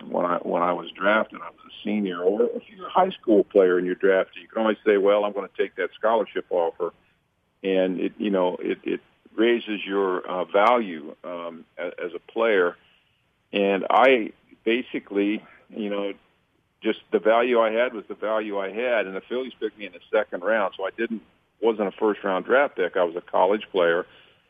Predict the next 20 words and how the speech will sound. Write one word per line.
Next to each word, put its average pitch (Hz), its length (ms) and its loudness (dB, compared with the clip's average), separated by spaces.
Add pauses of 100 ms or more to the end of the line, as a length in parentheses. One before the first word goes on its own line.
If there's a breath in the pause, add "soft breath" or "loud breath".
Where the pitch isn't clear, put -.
(140)
And 92 120 -6
a 90 60 0
lot 104 360 6
of 127 80 4
the, 110 180 2
I 101 60 0
thi-, - 220 -6
I 127 100 2
think 220 380 -6
I 104 80 4
might 110 240 2
have 101 100 -10
been 113 120 -4
the 92 80 -4 (160)
first 120 300 0
college 107 480 0
player 92 240 4 (160)
picked - 300 -2 (600)
that 90 260 0
year. 87 400 -2